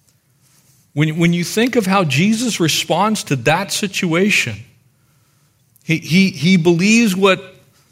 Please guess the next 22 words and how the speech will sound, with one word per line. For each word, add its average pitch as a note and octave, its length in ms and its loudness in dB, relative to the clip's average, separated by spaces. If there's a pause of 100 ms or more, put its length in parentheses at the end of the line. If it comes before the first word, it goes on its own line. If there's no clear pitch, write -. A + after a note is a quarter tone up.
Solomon F3+ 760 2
would C#3 160 -2
write C#3+ 300 2
as C3+ 140 -4
the C#3+ 100 -2
authors F3 460 2
of C3 40 -8
the C#3+ 80 -2
book D#3+ 220 -4
of C3+ 100 -6
Ecclesiastes. D3 1120 -2
There's E3 300 0
a B3 80 -4
time C3+ 680 -2
for A3+ 240 -2
war D3 400 2
and F#3 80 -2
there's G3 160 0
a A3 60 0
time E3 580 -4
for G#3 180 -6
peace. A3 880 -6